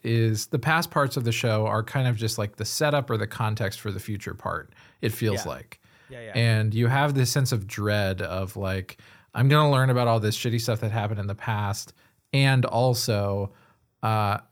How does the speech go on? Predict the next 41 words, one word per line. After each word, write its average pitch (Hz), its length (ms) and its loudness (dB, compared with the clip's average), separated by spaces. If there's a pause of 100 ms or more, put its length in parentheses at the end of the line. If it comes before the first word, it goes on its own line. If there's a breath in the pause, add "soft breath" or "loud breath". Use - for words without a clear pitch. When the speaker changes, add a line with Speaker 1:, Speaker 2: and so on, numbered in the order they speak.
(680)
Speaker 1:
there 131 380 4
are, 113 460 4
and, 147 280 4
but 156 120 2
you 147 140 2
know 170 300 4
that 143 160 4
whatever 147 360 2
happens 127 340 2
in 117 60 2
the 110 80 0
past, 113 300 -2
the 113 80 -6
characters 110 480 -2
survive 104 480 -2
it 165 180 -2
because 117 240 -2
you 104 80 -4
see 113 240 -2
them 107 220 0
in 98 80 -4
the 90 80 -8
future. 175 600 -6 (540 soft breath)
And 120 200 2
so 120 140 2
then 123 140 2
you 127 100 4
have 113 140 2
this 107 180 -2
dread 113 320 0
of, 104 160 -2
like, 98 340 -4
and 143 280 4
something's 117 320 0
gonna 110 180 0
happen 107 320 -2
in 98 160 -6
the, 87 80 -8 (180)
in 117 140 0
the 92 80 -4
present 110 760 0